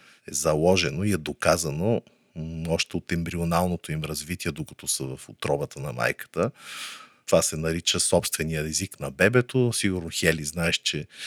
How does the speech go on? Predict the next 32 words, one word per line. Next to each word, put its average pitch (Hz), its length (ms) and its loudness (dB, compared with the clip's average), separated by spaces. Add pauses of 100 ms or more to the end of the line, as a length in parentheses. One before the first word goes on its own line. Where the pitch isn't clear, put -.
(320)
има 82 200 2
и 78 60 0
такива 80 460 -6
изследвания, 73 1080 0
когато 69 420 -2
им 78 100 -2
пускаш, - 580 -4
да 80 120 0
речем, 78 400 0
класическа - 640 -2
музика, 92 640 -2
рок 92 380 4
или 76 180 -10
някакви 80 340 -4
такива, - 460 -8
как - 320 -4
самите 82 380 -4
бебета 82 460 -2
се - 120 -2
чувстват - 460 -6
или 76 180 -2
по-спокойни, 82 720 -2
или 76 140 -6
по-неспокойни. 90 960 -2 (440)
Познават 98 540 8
гласа 85 340 2
на 85 140 0
бащата, 107 800 4
познават 76 460 0
гласа - 320 -8
на 65 120 -8
майката. 101 600 -2